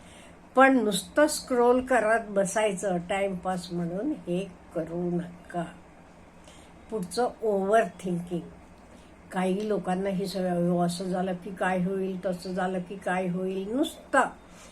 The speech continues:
ओव्हर थिंकिंग करत बसतात. त्यामुळे ओव्हर थिंकिंग म्हणजे नुसते विचार करायचे, काळजी करायची,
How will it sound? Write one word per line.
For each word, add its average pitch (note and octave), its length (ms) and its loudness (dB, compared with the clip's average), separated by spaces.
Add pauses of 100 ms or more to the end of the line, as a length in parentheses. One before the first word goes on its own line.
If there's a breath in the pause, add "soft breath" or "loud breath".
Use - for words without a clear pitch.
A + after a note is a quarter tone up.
(240 loud breath)
ओव्हर A#3+ 340 8 (140)
थिंकिंग G#3+ 460 -4
करत F3+ 600 -2
बसतात. E3+ 560 -6 (960 loud breath)
त्यामुळे G3+ 460 0 (200)
ओव्हर A3 380 6 (160)
थिंकिंग F#3+ 480 -2
म्हणजे A3+ 340 2
नुसते D#4 380 4
विचार D4 420 2
करायचे, B3+ 520 0
काळजी A#3+ 480 2
करायची, A#3+ 640 0